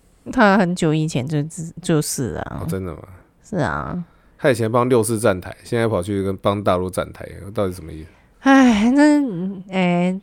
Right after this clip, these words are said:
Speaker 1: 就事论事啊，他以前电影其实还，也是蛮好看的啦。
Speaker 2: 真的啊，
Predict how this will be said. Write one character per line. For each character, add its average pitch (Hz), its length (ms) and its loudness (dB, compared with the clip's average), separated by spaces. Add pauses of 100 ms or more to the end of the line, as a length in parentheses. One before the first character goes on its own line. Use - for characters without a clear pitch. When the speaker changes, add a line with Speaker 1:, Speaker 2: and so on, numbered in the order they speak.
Speaker 1:
就 294 200 4
事 285 120 4
论 254 320 6
事 214 280 4
啊， 165 160 4
他 233 120 6
以 208 100 2
前 170 180 0
电 208 160 2
影 151 120 0
其 170 280 0
实 175 200 2
还， 151 180 0
也 143 180 -6
是 180 120 -4
蛮 156 160 0
好 143 100 0
看 113 260 -6
的 113 100 -4
啦。 117 40 0
Speaker 2:
真 - 20 0
的 135 120 2
啊， 95 340 0